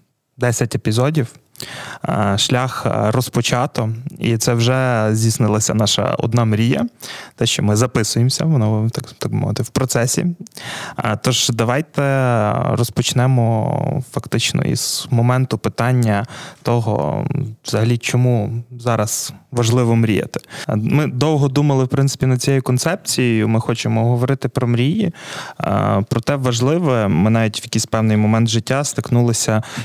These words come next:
із гіпотезою. Е, можливо, ми якраз її зможемо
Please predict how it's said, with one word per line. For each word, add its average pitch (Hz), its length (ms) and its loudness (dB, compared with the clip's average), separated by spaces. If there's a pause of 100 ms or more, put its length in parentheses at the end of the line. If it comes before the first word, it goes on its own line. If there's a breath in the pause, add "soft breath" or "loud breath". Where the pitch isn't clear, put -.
із - 440 0
гіпотезою. 143 840 2 (560 loud breath)
Е, 98 320 0
можливо, 120 500 2
ми 127 300 2
якраз 143 360 -2
її 127 160 4
зможемо 117 960 2